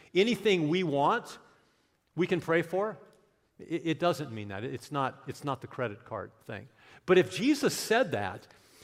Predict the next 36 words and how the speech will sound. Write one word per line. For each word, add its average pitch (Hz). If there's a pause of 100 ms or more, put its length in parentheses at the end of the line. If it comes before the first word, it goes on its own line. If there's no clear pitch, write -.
(160)
if 156
he 220
said, 165 (1300)
"Praying 233
in 185
my 151
name 135 (920)
results 190
in 156
more 165
effective 175
prayer," 123 (360)
shouldn't 196
we 190
understand 175
what 165
it 160
means 156
to -
pray 151
in 139
Jesus' 135
name? 131
Should, 151
shouldn't 160
we 151
kind 147
of 117
get 139
a 123
biblical 156
understanding 143
of 98
what 131
Jesus 139
meant 120